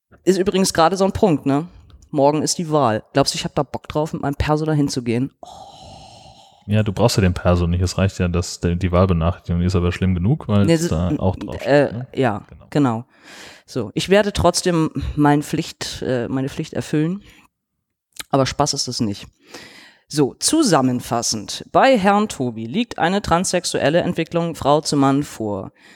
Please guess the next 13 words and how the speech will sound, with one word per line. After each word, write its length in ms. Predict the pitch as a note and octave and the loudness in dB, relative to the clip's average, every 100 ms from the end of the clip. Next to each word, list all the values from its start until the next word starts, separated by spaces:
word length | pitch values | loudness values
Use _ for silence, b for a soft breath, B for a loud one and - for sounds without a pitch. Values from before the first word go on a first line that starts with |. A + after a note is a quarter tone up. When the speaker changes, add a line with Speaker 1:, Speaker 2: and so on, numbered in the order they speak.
| b b | b b
Speaker 1:
Zuordnung 600 | G3+ G3 F3 F3+ F3 E3+ | 2 4 4 2 -2 -2
zu 120 | C3+ | 0
den 200 | C3 C3+ | 2 4
Jungen 340 | F3+ F#3 F3+ | 4 4 2
und 180 | C#3+ D3+ | 2 2
männli-, 420 | D#3 D#3+ D#3 D3 - | 2 0 -2 -4 0
männliche 460 | C#3+ F3 D#3+ - | 2 2 0 -2
Identitätsentwicklung 1120 | C#3 C#3+ C3+ C3 - D3 - C#3+ C#3+ C#3+ C3 | -2 -2 -2 -4 -6 -4 -4 -4 -4 -2 -2
schon 220 | C3 C3 B2+ | -2 -4 -2
seit 180 | A2+ | -4
Kindheit 400 | - D3+ C#3+ C3 | -2 -4 -4 -8
zu 100 | - | -6
erkennen. 540 | G#2 - E3 E3 D#3 | -6 -4 0 0 0